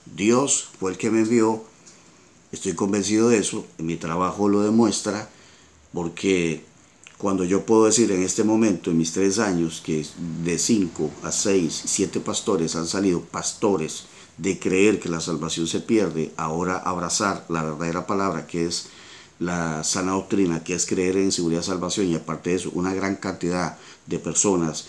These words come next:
y muchos de ellos, por supuesto, la mayoría que ingresan a escuela de griego, han salido de ese desconocimiento. No, cuando se llega al conocimiento de la seguridad de salvación, no se vuelve atrás, no se vuelve a hablar de que se pierde la salvación.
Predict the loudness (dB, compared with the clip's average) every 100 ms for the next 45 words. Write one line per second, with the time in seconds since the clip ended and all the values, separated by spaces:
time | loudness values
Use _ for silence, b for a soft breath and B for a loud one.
0 | B B B -6 0 2 2 0 2 2
1 | 0 -6 -6 -4 -2 -2 -2 0 0 4
2 | 4 2 -6 B B -6 -2 0 0 0
3 | -2 0 -2 -2 -2 2 2 4 4 2
4 | 0 -8 -20 -20 _ _ _ _ _ _
5 | _ _ -8 0 2 4 6 6 6 6
6 | 0 -12 -6 -2 0 2 2 2 0 0
7 | 0 0 0 -4 -2 0 0 -4 B B
8 | B -6 -4 -2 0 0 2 2 2 4
9 | 6 4 4 -2 0 0 0 0 0 0
10 | 0 0 2 2 2 0 0 -2 -4 -8
11 | -8 -6 -4 0 0 2 2 0 0 -2
12 | -2 -4 -6 -6 -4 -4 -4 -6 -6 -6
13 | -6 -10